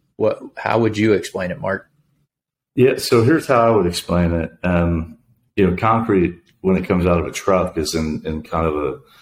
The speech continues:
Speaker 2: a, a, a placid state. It's mushy. It's, it's malleable, right? Um, and it needs to be held in place, uh, temporarily until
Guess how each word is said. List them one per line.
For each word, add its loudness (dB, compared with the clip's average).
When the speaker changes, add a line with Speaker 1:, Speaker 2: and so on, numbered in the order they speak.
Speaker 2:
a, -6
a, -4
a -12
placid -4
state. -4
It's -12
mushy. -6
It's, -16
it's -14
malleable, -6
right? -12
Um, -4
and 0
it -4
needs 2
to -6
be 0
held 0
in -6
place, -6
uh, -20
temporarily -6
until -4